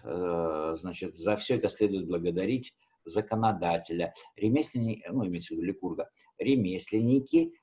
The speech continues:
работавшие прежде предметы роскоши, э, старинное выражение, работавшие предметы роскоши,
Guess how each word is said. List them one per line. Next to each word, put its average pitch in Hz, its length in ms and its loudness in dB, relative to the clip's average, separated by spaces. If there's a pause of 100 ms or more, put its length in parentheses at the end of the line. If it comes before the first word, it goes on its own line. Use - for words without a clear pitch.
работавшие 123 1160 6
прежде 120 880 4 (640)
предметы 110 720 6
роскоши, 110 640 4 (300)
э, - 100 2
старинное 92 440 4
выражение, 85 480 0
работавшие 104 920 4
предметы 90 520 -2
роскоши, - 640 -2